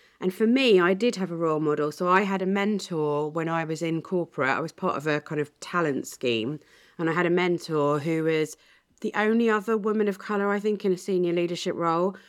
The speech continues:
And she was the H R director. And she really encouraged me to do different things. And she would say things like, "Why don't you put yourself forward for that?" And it really showed me the power of having someone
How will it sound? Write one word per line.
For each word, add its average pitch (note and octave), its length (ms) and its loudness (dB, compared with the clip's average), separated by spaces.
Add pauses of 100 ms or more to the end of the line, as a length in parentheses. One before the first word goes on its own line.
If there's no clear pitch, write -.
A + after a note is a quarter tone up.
(100)
And F3+ 100 -4
she G3 160 2
was F3+ 180 -2
the - 140 -2
H E3+ 220 -2
R E3+ 140 0
director. D3 720 -2 (160)
And E3+ 400 -2 (720)
she - 160 -4
really G3+ 240 4
encouraged F#3+ 480 2
me D3 360 2
to D#3+ 340 -2 (240)
do F3 340 6
different D#3 420 -6
things. C#3+ 520 -2
And C#3+ 260 -4 (340)
she - 140 -6
would E3+ 80 -4
say F#3 240 2
things D#3+ 320 -6
like, C#3+ 220 -6 (100)
"Why F3+ 220 0
don't F3 280 2
you D3 120 -6
put - 180 -6
yourself D3+ 300 -8
forward D3 340 -4
for - 140 -14
that?" C#3+ 320 -2 (320)
And F3+ 60 -2
it F3+ 80 -2
really F#3 200 2
showed F#3+ 380 2
me D#3+ 260 0
the D#3+ 100 -8
power E3+ 420 -2
of D3+ 100 -4
having E3 280 -8
someone D#3+ 640 -2